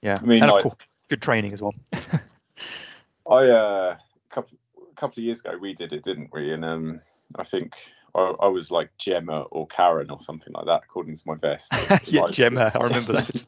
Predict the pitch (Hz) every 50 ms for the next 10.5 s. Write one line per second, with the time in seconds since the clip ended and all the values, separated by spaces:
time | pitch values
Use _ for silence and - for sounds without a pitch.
0 | _ - - - - _ - 196 208 180 143 - - - 104 110 110 107 - -
1 | - 101 90 90 90 92 90 87 85 78 85 87 80 78 92 87 85 78 76 78
2 | 78 _ _ _ _ _ _ _ _ _ _ _ _ - - 98 87 85 110 107
3 | 107 101 104 101 98 - _ _ _ _ _ - - - - _ _ _ - -
4 | - 117 - 147 135 117 120 123 120 120 107 104 90 98 101 101 98 95 92 90
5 | 90 90 82 - - 95 85 - - - 92 87 80 73 65 - - - 90 87
6 | 87 82 - 85 80 - - - - - - - - 98 90 - - 71 67 -
7 | 64 69 69 73 78 - - - _ _ _ - 85 87 85 85 78 - _ 113
8 | 107 101 98 95 92 - - - - _ _ - 120 120 - - _ - - -
9 | _ - 127 123 120 120 110 - _ - - - 110 104 98 92 76 - _ _
10 | 98 82 - 80 80 78 - - 92 92